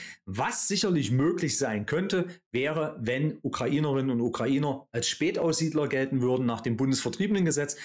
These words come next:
Das ist aber wirklich ein handverlesener Personenkreis, das kann ich Ihnen jetzt schon sagen.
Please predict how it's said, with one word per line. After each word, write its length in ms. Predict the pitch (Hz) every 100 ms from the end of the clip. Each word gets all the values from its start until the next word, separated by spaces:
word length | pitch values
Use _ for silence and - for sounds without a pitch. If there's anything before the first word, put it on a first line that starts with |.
| - -
Das 300 | - 147 -
ist 120 | 151
aber 280 | - 123 120
wirklich 280 | 135 139 135
ein 240 | 110 -
handverlesener 800 | 175 233 - 190 160 165 156 135 - -
Personenkreis, 760 | - 120 127 202 185 - 143 143
das 160 | 127 -
kann 160 | 135
ich 140 | 139 123
Ihnen 80 |
jetzt 160 | 120 175
schon 160 | 175 143
sagen. 260 | 139 143